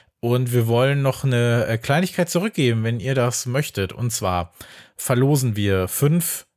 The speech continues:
Slipmats, die mit unserem Podcast-Logo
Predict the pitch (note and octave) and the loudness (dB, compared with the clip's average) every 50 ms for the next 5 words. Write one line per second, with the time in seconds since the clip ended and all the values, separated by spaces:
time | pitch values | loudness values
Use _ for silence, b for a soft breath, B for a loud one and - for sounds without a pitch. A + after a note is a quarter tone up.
0 | _ _ _ - - - D3+ F#3 G3 G3+ - G#2 F#2+ G#2+ D3+ E3+ - - - - | _ _ _ -6 -4 0 0 0 0 0 -2 -2 0 0 -2 -2 -4 -6 -6 -6
1 | - - - A#2+ - A#2+ A#2 C3 C3+ C3+ C3 B2 A#2+ B2 - - - - - A#2+ | -8 -12 -14 -6 -4 -2 0 0 0 0 0 0 0 -2 -2 -4 -12 -6 -4 -4
2 | A#2+ A#2+ A#2 A2+ A#2 A2+ A2+ - - D#3+ D#3 - - B2+ A2 - - - G#2 G2+ | 0 0 0 0 0 -2 -4 -2 -2 -4 -4 -2 -4 -4 -4 -4 -4 -6 -6 -4
3 | G2 G2 F#2 F2 F2 | -2 -2 -2 -4 -4